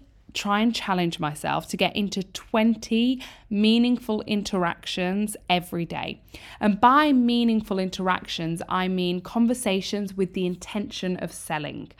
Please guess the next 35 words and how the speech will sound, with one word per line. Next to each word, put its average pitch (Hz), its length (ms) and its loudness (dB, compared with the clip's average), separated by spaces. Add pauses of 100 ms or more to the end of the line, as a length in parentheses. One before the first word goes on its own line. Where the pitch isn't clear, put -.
(360)
What 233 180 6
we 294 120 6
want 269 320 4
to 254 160 4
avoid 190 720 0
is 196 180 0 (100)
sitting 254 380 0
in 254 120 4
this 254 160 2
place 196 380 -4
of 175 160 -8
friendship 202 720 -2
or, 165 200 -4
like, 160 400 -4 (560)
you 185 140 0
know, 156 240 0
companionship, 175 960 -2 (400)
where 226 160 8
we're 220 140 6
just 254 340 0
having 220 460 2
conversations 180 960 -2
and 165 200 -4
people 196 280 -4
are 175 200 0
asking 220 440 -2
us 180 180 -4
for 180 160 -2
our 170 180 2
advice, 165 380 -2
but 175 140 -4
it's 175 180 -10
not 202 380 -4
going 170 360 0
anywhere. 143 460 -6